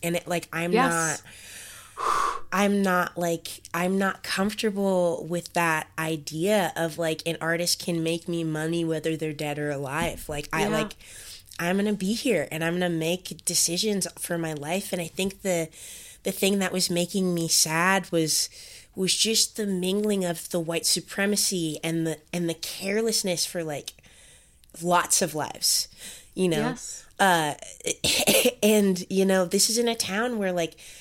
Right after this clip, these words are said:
Speaker 1: someone got executed on the freeway last week, <laughs> you know? Like, it, like,
Speaker 2: Yeah.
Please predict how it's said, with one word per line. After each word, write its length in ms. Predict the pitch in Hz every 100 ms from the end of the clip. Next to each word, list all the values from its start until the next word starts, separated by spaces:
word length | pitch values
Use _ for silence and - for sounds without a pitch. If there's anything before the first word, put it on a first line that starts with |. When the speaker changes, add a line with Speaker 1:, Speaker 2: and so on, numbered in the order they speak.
| -
Speaker 1:
someone 420 | - 233 247 262
got 200 | 262 226 -
executed 640 | 226 - - - 214 196
on 160 | 180 170
the 60 | 165
freeway 840 | - - 214 254 269 214 170 -
last 380 | 131 123 - -
week, 240 | 139 - -
<laughs> 40 |
you 220 | - -
know? 260 | 233 208 226
Like, 300 | 220 214 214
it, 200 | 202 -
like, 280 | 208 202 - - - - - -
Speaker 2:
Yeah. 220 | 208 196